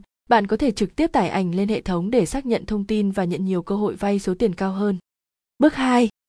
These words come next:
tiếp nhận khoản vay. Sau khi hoàn thành việc đăng ký hồ sơ,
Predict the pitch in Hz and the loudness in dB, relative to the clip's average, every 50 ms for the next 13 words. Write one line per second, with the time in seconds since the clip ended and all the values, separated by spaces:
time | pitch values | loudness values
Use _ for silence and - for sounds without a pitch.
0 | _ - - 302 302 294 269 - - - 240 208 170 156 202 208 214 214 196 _ | _ 0 0 2 4 4 2 2 2 2 0 2 2 2 2 2 2 2 0 _
1 | _ _ _ _ - - - 262 240 - 254 233 220 233 214 185 - 208 190 180 | _ _ _ _ -8 -2 0 0 2 2 2 2 2 2 0 0 0 0 0 0
2 | 175 190 185 185 - 220 220 208 - 208 220 254 269 220 196 - 233 226 220 214 | 2 0 0 0 0 -2 -2 0 0 0 2 2 2 2 2 2 2 4 4 2